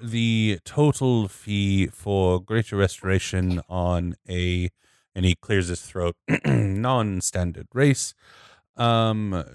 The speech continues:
and make some calculations. That will be, uh, fifteen hundred gold pieces.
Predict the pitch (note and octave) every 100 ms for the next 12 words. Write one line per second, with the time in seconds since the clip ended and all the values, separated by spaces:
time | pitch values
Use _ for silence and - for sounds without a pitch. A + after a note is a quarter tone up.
0 | D2+ F2+ A2 A2 A2+ B2 C3 C3 B2+ B2+
1 | B2+ B2+ G#2 G2+ F#2 G2 F2+ G#2 F#2+ G2
2 | - F#2 - F2+ F2 G2 G2 F#2+ C3 C#3+
3 | - A#2+ A#2 G#2 - G#2+ G#2+ G2+ F#2+ F#2+
4 | F2+ _ _ - _ _ - G#2+ G2+ F#2+
5 | F2+ F2 E2 F2 - D#3+ - C3 G2+ G#2
6 | F2+ F2+ E2+ E2 - - - _ -